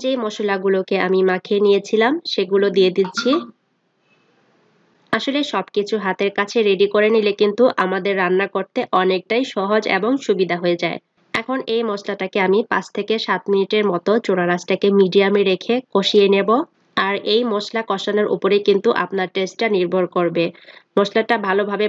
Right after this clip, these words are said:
perfectly কষানো হলে কিন্তু আপনি সেই টেস্টটা এবং সেই মজাটা পাবেন। সেজন্য মশলাটাকে ভালো করে পাঁচ থেকে সাত মিনিটের মতো কষিয়ে নিতে হবে। তবে খেয়াল রাখবেন কোনো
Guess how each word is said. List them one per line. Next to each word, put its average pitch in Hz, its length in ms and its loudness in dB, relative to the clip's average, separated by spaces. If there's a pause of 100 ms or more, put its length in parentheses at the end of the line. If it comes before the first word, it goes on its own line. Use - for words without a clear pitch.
perfectly 185 540 -4
কষানো 208 380 -2
হলে 208 300 2
কিন্তু 202 220 0 (140)
আপনি 185 280 -2
সেই 214 260 2
টেস্টটা 196 360 -2 (140)
এবং 185 220 0 (120)
সেই 202 180 4 (120)
মজাটা 185 340 0 (100)
পাবেন। 180 280 -4 (380)
সেজন্য 226 400 4 (120)
মশলাটাকে 208 480 -2 (120)
ভালো 190 260 0
করে 196 160 2 (360)
পাঁচ 185 200 -2
থেকে 208 240 2
সাত 190 320 -2
মিনিটের 202 340 -2
মতো 196 220 -4 (120)
কষিয়ে 208 360 2
নিতে 180 160 -2
হবে। 175 300 0 (340)
তবে 247 220 4 (100)
খেয়াল 208 220 2 (120)
রাখবেন 196 380 0
কোনো 214 220 2